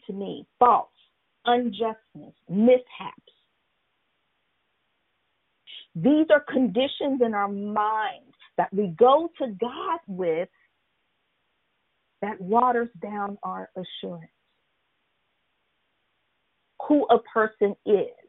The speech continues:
what they look like, should I receive, should I not, who is that? Do we remember in Matthew thirteen when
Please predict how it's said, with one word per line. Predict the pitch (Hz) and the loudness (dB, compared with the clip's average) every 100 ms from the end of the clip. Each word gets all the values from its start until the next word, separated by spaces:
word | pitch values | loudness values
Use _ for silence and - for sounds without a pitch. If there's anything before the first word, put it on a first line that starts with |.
| _ _ _ _ - | _ _ _ _ 0
what | 202 254 254 | 2 4 2
they | 226 | 2
look | 214 196 202 | 2 -2 -4
like, | 180 - - - - | -14 -20 -20 -12 -2
should | 269 | 2
I | 247 | 2
receive, | 233 208 208 _ 214 175 143 - - | 0 -6 -8 _ -12 -10 -12 -16 -4
should | 285 | 2
I | 247 220 | 2 2
not, | 190 156 - - | -6 -12 -14 -6
who | 294 277 | -4 -2
is | 240 202 - | -4 -6 -12
that? | 127 - - _ _ _ _ _ _ _ _ - - _ _ _ _ 180 _ - | -12 -12 -20 _ _ _ _ _ _ _ _ -20 -20 _ _ _ _ -18 _ -2
Do | 269 | 4
we | 370 381 | 6 8
remember | 370 269 254 240 240 240 _ _ _ | 6 4 6 6 4 0 _ _ _
in | 214 214 208 | 2 4 4
Matthew | 208 208 - 233 226 - | 2 2 0 -2 -2 2
thirteen | 214 208 - 208 202 202 202 _ _ _ _ _ _ _ | 2 2 -2 -4 -2 -6 -10 _ _ _ _ _ _ _
when | 190 196 | 0 0